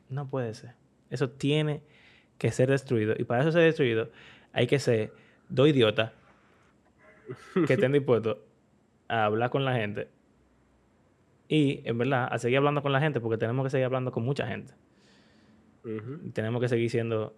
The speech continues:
Speaker 1: brutalmente honestos con mucha gente. Y,
Speaker 2: Sí.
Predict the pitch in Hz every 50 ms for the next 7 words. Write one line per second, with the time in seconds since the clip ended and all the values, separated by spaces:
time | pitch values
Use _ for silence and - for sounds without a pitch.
0 | _ - 123 117 110 - 110 117 120 123 123 127 120 143 151 143 - 156 - -
1 | _ - 104 101 104 113 - 143 160 180 165 151 - - - _ _ _ _ _
2 | _ _ _ _ _ _ _ _ _ _ _ _ _ _ _ _ _ _ _ _
3 | _ _ _ - 113 110 104 95 - - - - - - - - 101